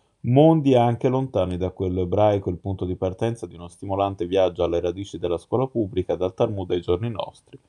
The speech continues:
condotto dal ministro della pubblica istruzione Patrizio Bianchi e dal rabbino capo di Bologna, Rav Alberto Sermoneta. Nell'ebraismo tutto è cultura e studio, la stessa parola Torah significa insegnamento, ha spiegato Rav Sermoneta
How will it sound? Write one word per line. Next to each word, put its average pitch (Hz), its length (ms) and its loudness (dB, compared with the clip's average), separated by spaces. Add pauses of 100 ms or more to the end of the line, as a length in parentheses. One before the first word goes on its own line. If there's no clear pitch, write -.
(560)
condotto 147 500 6
dal 101 180 4
ministro 110 380 -2
della 92 140 2
pubblica 98 380 -2
istruzione 92 680 -2
Patrizio 101 520 -2
Bianchi 85 420 -6
e 90 60 -4
dal 90 140 2
rabbino 92 320 0
capo 92 280 2
di 90 80 -2
Bologna, 92 480 -2
Rav 101 240 2
Alberto 95 480 -2
Sermoneta. 87 800 -8 (800)
Nell'ebraismo 123 840 6
tutto 123 280 -2
è 104 60 -4
cultura 117 440 2
e 98 40 2
studio, 85 420 -4
la 78 100 0
stessa 101 340 -2
parola 113 460 4
Torah 117 480 2
significa 98 560 -8
insegnamento, 101 720 -2
ha 90 40 0
spiegato 90 460 0
Rav 90 160 0
Sermoneta 92 920 -2